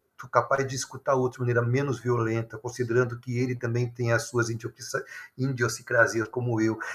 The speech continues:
ele tem os seus medos, seus, suas loucuras. Então, eu acho que, é, sem contar o risco, né? Sem contar o risco. Quando escutar, envolve o risco de você se transformar.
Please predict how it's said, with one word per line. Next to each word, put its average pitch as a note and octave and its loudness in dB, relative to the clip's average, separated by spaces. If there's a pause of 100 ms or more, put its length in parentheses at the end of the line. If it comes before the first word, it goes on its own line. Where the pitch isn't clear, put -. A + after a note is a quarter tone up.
(140)
ele A#2 -2
tem B2+ 0
os A#2+ -2
seus A#2 -4
medos, A2 -2
seus, - -4
suas A2 2
loucuras. A2 -4 (560)
Então, D3 4
eu C#3 6
acho C#3 6
que, C#3 -2
é, A2+ 6 (540)
sem - 4
contar G3 6
o F#3+ 8
risco, C#3 -2
né? A#2+ -2 (200)
Sem - -6
contar D3+ 0
o D3 4
risco. G#2+ -2
Quando E3 4
escutar, F3 8
envolve D3+ 6
o E3 2
risco D3+ 0
de D3 -8
você E3 0
se - -8
transformar. C3 -2